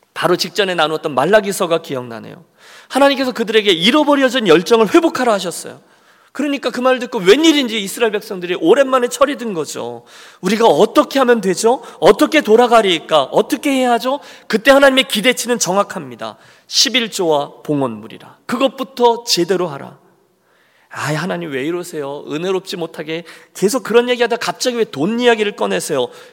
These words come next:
그런데 하나님은 사정 봐주지 않으세요. 어물쩍 넘어가지 않으세요. 이 위기만 잘 넘기면 되겠거니, 이 주만 넘어가면 되겠거니, 이야기의 주제를 돌리려고 시도하는 우리들에게 하나님은 카운터 펀치를 날리십니다. "너희가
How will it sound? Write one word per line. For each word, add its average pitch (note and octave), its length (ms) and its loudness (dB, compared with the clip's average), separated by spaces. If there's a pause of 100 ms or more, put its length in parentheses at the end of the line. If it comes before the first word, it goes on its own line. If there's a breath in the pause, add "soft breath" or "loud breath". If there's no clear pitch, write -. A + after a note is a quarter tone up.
그런데 G3 720 4 (120)
하나님은 D3 380 -6
사정 G#3 380 -6
봐주지 D3 300 -8
않으세요. A#2+ 380 -16 (240 soft breath)
어물쩍 A#3+ 520 6
넘어가지 G#3 500 6
않으세요. C3+ 400 -2 (220 loud breath)
이 A3+ 200 6
위기만 A#3 320 6
잘 G#3+ 220 4
넘기면 G#3+ 420 4
되겠거니, F3 420 -4
이 A#3 380 2
주만 A3 600 4
넘어가면 G#3+ 560 4
되겠거니, C#3+ 560 -4 (260 loud breath)
이야기의 B3+ 500 4
주제를 A#3+ 380 0
돌리려고 A#3+ 540 4
시도하는 B3+ 420 4
우리들에게 A3+ 1040 2
하나님은 C4 380 2
카운터 E4 460 2
펀치를 A#3 360 -2
날리십니다. C#3+ 680 -6 (240 soft breath)
"너희가 D#3 760 6